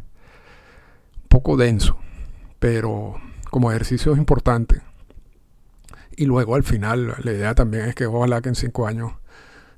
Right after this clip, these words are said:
sigamos teniendo el podcast y podamos comparar lo que serían las proyecciones y lo que yo pienso que puede pasar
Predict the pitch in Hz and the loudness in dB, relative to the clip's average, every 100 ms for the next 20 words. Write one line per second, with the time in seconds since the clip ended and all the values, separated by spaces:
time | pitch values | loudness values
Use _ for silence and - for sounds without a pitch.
0 | - - - - 120 110 113 - 120 120 | -20 -16 -6 -4 -2 -4 0 2 4 2
1 | 123 135 135 127 - 123 113 120 123 113 | 2 4 4 2 0 -4 -4 -4 0 0
2 | 107 104 - 117 110 104 98 - - - | 0 -4 -4 0 0 0 -4 -6 -6 -10
3 | - - - - - - - - - 131 | -12 -16 -20 -20 -20 -20 -20 -20 -18 -14
4 | 120 110 - 113 117 113 113 - 117 107 | -10 -4 -4 -4 -6 -6 0 2 2 2
5 | - 139 123 120 110 104 104 104 104 117 | 0 2 2 -2 -6 -8 -8 -8 -2 4
6 | 110 - - 107 107 120 135 117 | 4 4 0 -4 2 6 6 2